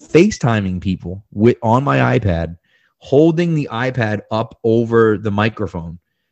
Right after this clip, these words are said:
because it was so ghetto that we were just like, we had them on, on FaceTime, literally holding the iPad up over the microphone so that it would go into the microphone. Like, that's, and we, we were just having fun with it. We were just enjoying it and having fun and doing, you know, and just, and just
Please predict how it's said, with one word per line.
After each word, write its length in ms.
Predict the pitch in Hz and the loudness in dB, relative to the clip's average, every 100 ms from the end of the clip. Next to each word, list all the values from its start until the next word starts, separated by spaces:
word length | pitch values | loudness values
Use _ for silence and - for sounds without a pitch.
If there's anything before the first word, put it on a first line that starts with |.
| _ _ _ - | _ _ _ -4
because 280 | 110 123 - | -4 -4 -4
it 40 | |
was 180 | 120 110 | -2 -2
so 300 | - 131 135 | 2 4 4
ghetto 380 | 120 127 127 104 | 4 2 2 0
that 100 | 107 | 0
we 120 | 113 | 0
were 80 | 117 | 0
just 160 | 107 117 | 0 -2
like, 160 | 104 | -2
we 160 | 98 117 | -2 -4
had 260 | 98 117 | -2 -4
them 140 | 123 127 | -4 -4
on, 220 | 120 120 | -4 -6
on 220 | 127 117 | -6 -6
FaceTime, 540 | 110 135 131 107 104 87 | -2 -2 -2 -4 -4 -6
literally 440 | 98 131 139 127 | 0 2 4 2
holding 600 | 113 87 131 135 131 131 123 | 0 2 2 2 0 -2 -6
the 80 | |
iPad 480 | 113 123 151 113 101 | -4 0 2 2 2
up 220 | 101 101 - | 0 -2 0
over 280 | 123 117 120 | 2 4 2
the 100 | 113 | 2
microphone 600 | 117 127 110 104 101 95 | 0 -2 -4 -4 -4 -4
so 140 | 117 | -4
that 220 | 107 104 104 | 0 -2 -4
it 40 | |
would 180 | 104 104 | -8 -8
go 160 | - 110 | -4 -4
into 140 | 113 | -4
the 60 | 107 | -6
microphone. 280 | 113 104 101 | -8 -8 -10
Like, 140 | 101 - | -10 -10
that's, 360 | 123 135 147 - _ _ _ - | -2 0 0 -4 _ _ _ -4
and 220 | 143 156 | -2 2
we, 160 | 160 | 2
we 80 | 131 | 2
were 100 | 131 | 2
just 160 | 143 160 | 2 2
having 220 | 160 220 | 0 0
fun 220 | 170 247 | 2 2
with 100 | 339 | 2
it. 160 | 87 - | -4 -4
We 100 | 120 | -2
were 60 | 127 | 0
just 180 | 143 | -2
enjoying 400 | 151 110 107 117 | -4 -4 -4 -2
it 160 | 135 202 | -4 -4
and 100 | 110 | -4
having 240 | 117 127 | -6 -6
fun 280 | 110 110 139 | -8 -6 -6
and 180 | 185 104 | -6 -4
doing, 320 | 117 120 120 | -2 -2 -4
you 100 | 135 | -6
know, 180 | 123 113 | -4 -4
and 100 | 123 | -6
just, 200 | 127 - - | -8 -14 -10
and 200 | 123 120 | -10 -8
just 200 | 123 | -12